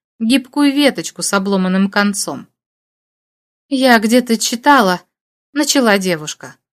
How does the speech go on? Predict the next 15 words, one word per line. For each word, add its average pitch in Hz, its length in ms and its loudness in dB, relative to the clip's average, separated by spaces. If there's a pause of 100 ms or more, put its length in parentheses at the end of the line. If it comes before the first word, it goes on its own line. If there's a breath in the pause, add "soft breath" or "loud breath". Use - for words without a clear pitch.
(460)
что 277 300 2
в 254 40 -2
ящиках 254 540 2
с 220 60 -2
бананами 233 680 2
и 226 40 2
другими 247 540 0
экзотическими 226 760 0
фруктами, 247 640 -2 (380)
которые 247 380 2
привозят 233 540 0
в 226 60 0
Нью-Йорк 233 440 2
из 233 120 -4
тропиков, 196 580 -4